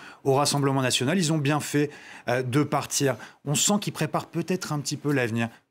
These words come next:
Vous et Marine Le Pen, est-ce que vous seriez prêts à leur tendre la main à l'avenir si la situation l'exigeait, si,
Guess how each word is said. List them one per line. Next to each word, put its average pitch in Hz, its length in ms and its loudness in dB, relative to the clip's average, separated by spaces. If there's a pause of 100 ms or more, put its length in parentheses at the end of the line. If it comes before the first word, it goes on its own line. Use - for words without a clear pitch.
Vous 147 320 0 (320)
et 143 80 2
Marine 143 320 2
Le 123 100 2
Pen, 113 320 -2
est-ce 135 200 -4
que 170 100 -2
vous 160 120 -4
seriez 117 400 -2
prêts 135 420 -4 (260)
à 120 80 -6
leur 120 160 -4
tendre 165 420 2
la 147 140 2
main 143 220 0
à 127 60 2
l'avenir 127 420 0 (260)
si 185 540 0
la 135 120 0
situation 143 540 -2
l'exigeait, 135 560 0 (140)
si, 175 400 -2